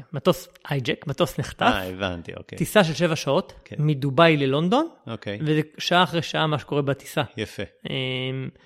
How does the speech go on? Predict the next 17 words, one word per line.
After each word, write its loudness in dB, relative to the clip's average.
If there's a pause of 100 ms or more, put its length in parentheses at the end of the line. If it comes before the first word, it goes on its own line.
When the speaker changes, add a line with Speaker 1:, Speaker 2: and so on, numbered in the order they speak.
(520)
Speaker 1:
אידריס 2
אלבה 4
משחק, -2 (260)
אה, -4 (400)
אמ, -4 (440)
אחד 2
הנוסעים 2
במטוס, -2 (340)
שהוא 0
במקרה, 2 (440)
הוא 0
נקלע 4
לחטיפה, -2
אבל 8
הוא 4
במקרה 2
במקצועו, 2